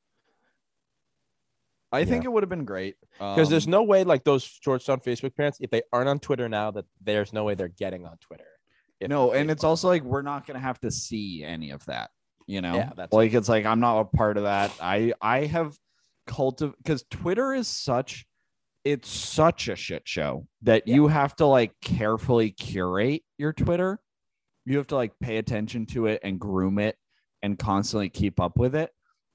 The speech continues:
Speaker 1: or
Speaker 2: Yeah.
Speaker 1: else it becomes a cesspool. And so over the years, my Twitter has become immaculate. And so
Speaker 2: Mm.
Speaker 1: there is just, you wouldn't even be able to break into it. So Twitter
Speaker 2: there's
Speaker 1: is
Speaker 2: not a
Speaker 1: almost, like,
Speaker 2: the
Speaker 1: peaceful to me.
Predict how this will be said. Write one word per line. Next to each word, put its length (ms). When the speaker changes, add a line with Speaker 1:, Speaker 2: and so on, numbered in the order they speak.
Speaker 1:
or 160
Speaker 2:
Yeah. 60
Speaker 1:
else 220
it 160
becomes 500
a 80
cesspool. 720
And 200
so 400
over 340
the 140
years, 760
my 240
Twitter 420
has 220
become 360
immaculate. 800
And 180
so 220
Speaker 2:
Mm. 160
Speaker 1:
there 260
is 160
just, 340
you 180
wouldn't 300
even 220
be 80
able 160
to 60
break 400
into 380
it. 160
So 200
Twitter 380
Speaker 2:
there's 120
Speaker 1:
is 40
Speaker 2:
not 60
a 40
Speaker 1:
almost, 180
like, 160
Speaker 2:
the 80
Speaker 1:
peaceful 680
to 140
me. 280